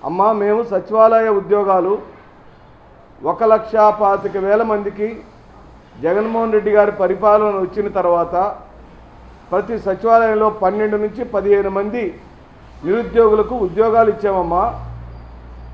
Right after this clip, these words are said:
అది నీకు కళ్ళకు కనపడలేదా, చెవులకు వినపడలేదా,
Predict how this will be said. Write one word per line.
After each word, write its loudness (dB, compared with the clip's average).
అది 0
నీకు -4
కళ్ళకు 0
కనపడలేదా, 2
చెవులకు 0
వినపడలేదా, 2